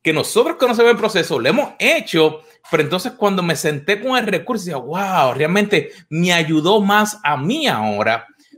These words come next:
de lo que estaba acostumbrado a hacerlo". Así que si vas a café con los carlos punto com, ahí puedes bajarlo completamente gratis, solamente aprieta aquí donde dice "nuevo recurso para ti" y te va a llevar a la página para que lo puedas descargar.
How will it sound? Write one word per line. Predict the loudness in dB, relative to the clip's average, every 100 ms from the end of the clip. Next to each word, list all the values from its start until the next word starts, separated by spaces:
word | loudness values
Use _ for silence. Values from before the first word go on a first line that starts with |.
| -4
de | 2
lo | 2 2
que | -4
estaba | 0 2 2
acostumbrado | 0 -6 -2 -2 -2
a |
hacerlo". | -4 -2 0 -4 -8 _ _ _
Así | -6 -2
que | -4
si | -2
vas | -2 0
a | -2
café | -2 -2 0
con | 0
los | 0
carlos | -2 -2 -2 -6
punto | -10 -8 -6
com, | -2 -2 -4 -10 _ _ _ _
ahí | -2 0
puedes | 2 2 4
bajarlo | 2 2 0 0
completamente | -4 -2 0 0 2 0 0 0
gratis, | 0 2 2 0 -6
solamente | -2 -2 -2 -4
aprieta | -2 -2 -2 -2
aquí | -2
donde | -4 -4
dice | -4
"nuevo | -2 -2
recurso | -2 -4 -4 0
para | 0 0
ti" | -2 -4 -8 _ -20 _
y | -8 -2
te | 2
va | 2
a |
llevar | 4 4
a | 4
la | 2
página | 0 -2 -2
para | 0 -2 -2
que | -6
lo | -6 -6
puedas | -2 0 0 -2 -4
descargar. | -4 -4 -6 -2 -2 0 0 0 0 -6